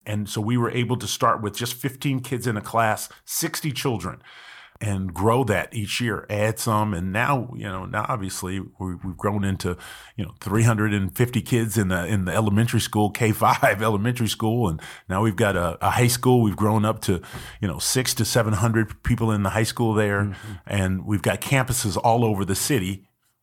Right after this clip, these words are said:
Speaker 1: like Carver. And all of our schools are incredibly high-performing schools,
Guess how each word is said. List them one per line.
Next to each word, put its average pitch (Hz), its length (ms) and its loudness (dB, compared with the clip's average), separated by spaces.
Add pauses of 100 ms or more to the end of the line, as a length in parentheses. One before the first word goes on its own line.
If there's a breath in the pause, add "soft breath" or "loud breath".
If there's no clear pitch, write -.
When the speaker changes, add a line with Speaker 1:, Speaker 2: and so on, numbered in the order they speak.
Speaker 1:
like 104 320 -2
Carver. 104 380 2
And 101 160 0
all 117 140 2
of 165 80 4
our 160 100 6
schools 160 320 2
are 107 120 4
incredibly 104 640 2
high-performing 98 720 0
schools, - 480 -6